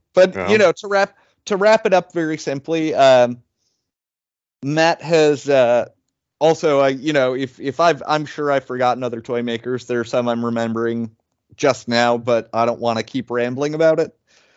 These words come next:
Speaker 1: Uh, just go look at the Assembly Required artist list, 'cause Matt has put together an amazing show, and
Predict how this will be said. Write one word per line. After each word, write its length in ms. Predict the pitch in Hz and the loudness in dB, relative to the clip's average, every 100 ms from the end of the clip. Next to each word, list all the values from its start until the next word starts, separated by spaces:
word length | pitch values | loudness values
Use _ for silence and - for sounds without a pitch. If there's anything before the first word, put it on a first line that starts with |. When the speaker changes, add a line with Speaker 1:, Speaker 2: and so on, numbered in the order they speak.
| _ _ - | _ _ 2
Speaker 1:
Uh, 220 | 139 143 | 4 4
just 280 | 135 170 - | -2 -8 2
go 140 | 220 | 2
look 180 | 180 170 | 4 0
at 100 | 139 | -2
the 80 | 139 | -6
Assembly 380 | 123 131 123 120 | -4 -4 -4 -6
Required 480 | 113 127 120 113 113 | -2 0 0 0 -2
artist 380 | 117 120 123 156 | -2 -2 -4 -4
list, 380 | 147 143 - _ _ _ _ _ _ | -4 -4 -16 _ _ _ _ _ _
'cause 360 | 147 131 117 127 | 2 2 2 -2
Matt 280 | 143 151 143 | 0 0 -2
has 180 | 131 | -10
put 220 | - 107 - | -8 -10 -8
together 360 | 120 120 120 | -4 -2 -2
an 60 | 120 | -6
amazing 420 | 120 120 117 117 | -4 -6 -6 -10
show, 460 | - 113 110 117 - | -6 -2 -2 -4 -4
and 500 | 113 110 110 110 | -2 0 -2 -8